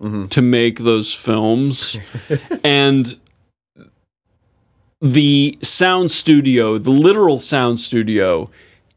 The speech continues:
Speaker 2: is a three-foot-by-three-foot box where mostly women and one crazy guy
Speaker 1: Mm-hmm.
Speaker 2: go in and record screaming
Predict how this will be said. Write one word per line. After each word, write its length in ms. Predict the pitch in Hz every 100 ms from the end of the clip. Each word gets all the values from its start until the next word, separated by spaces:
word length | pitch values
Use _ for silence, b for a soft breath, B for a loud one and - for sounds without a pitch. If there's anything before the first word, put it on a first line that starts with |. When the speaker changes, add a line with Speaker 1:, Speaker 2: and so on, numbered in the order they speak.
| _ _ _ _ _ _ - -
Speaker 2:
is 180 | 135
a 140 | 139 110 _ _ _ _ _
three-foot-by-three-foot 1160 | 156 170 170 190 160 131 123 131 131 113 120 80
box 540 | 117 110 110 - - -
where 160 | 127 123
mostly 540 | 131 151 160 - 147
women 560 | 123 117 113 113 110 107 -
and 200 | 120 113
one 180 | 113 110
crazy 380 | 117 104 98 101
guy 420 | - - - 120 - b b
Speaker 1:
Mm-hmm. 180 | 95 95
Speaker 2:
go 260 | 143 151 135
in 300 | 127 120 117 117
and 160 | 117
record 880 | 117 - - 127 123 113 113 110 110 _ _ _ _ _ _ _ -
screaming 880 | - 143 139 131 123 120 117 107